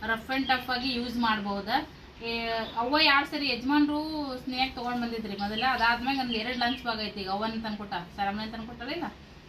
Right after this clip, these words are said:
ಅದು ಮಸ್ತ್ ಐತ್ರಿ. ಆದ್ರ ಫುಲ್ ಸ್ವಲ್ಪ ಎಣ್ಣೆ ಗಿಣ್ಣೆ ಏನಾದ್ರು ಮತ್ತ, ಆ, ಪಲ್ಯ ಗಿಲ್ಯ ಸಾರ್ ಗೀರ್ ಏನಾರ ಹಾಕಿದ್ವು ಅಂದ್ರ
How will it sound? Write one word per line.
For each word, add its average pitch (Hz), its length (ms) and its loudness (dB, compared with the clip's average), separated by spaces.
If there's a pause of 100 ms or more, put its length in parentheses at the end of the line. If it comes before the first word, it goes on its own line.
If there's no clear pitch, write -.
(320)
ಅದು 285 220 2
ಮಸ್ತ್ 370 260 4
ಐತ್ರಿ. 294 260 0
ಆದ್ರ 294 240 6 (440)
ಫುಲ್ 311 240 2 (220)
ಸ್ವಲ್ಪ 269 300 -4
ಎಣ್ಣೆ 254 340 2
ಗಿಣ್ಣೆ 302 300 6
ಏನಾದ್ರು 285 280 2
ಮತ್ತ, 254 220 0 (680)
ಆ, 190 140 -6
ಪಲ್ಯ 247 320 0
ಗಿಲ್ಯ 277 180 2 (140)
ಸಾರ್ 254 220 4
ಗೀರ್ 262 140 -4
ಏನಾರ 240 240 -2
ಹಾಕಿದ್ವು 233 300 -6
ಅಂದ್ರ 247 140 -4